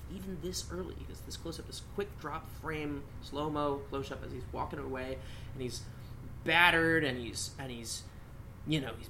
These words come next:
fucking on fire, and he's, like, completely blown, and his friend has just got his face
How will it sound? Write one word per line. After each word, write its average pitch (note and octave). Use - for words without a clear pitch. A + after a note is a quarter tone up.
fucking -
on B2
fire, F3+
and C3
he's, B2
like, B2
completely D#3+
blown, D3
and D3
his B2
friend D3+
has C3+
just C#3+
got C3+
his B2+
face D3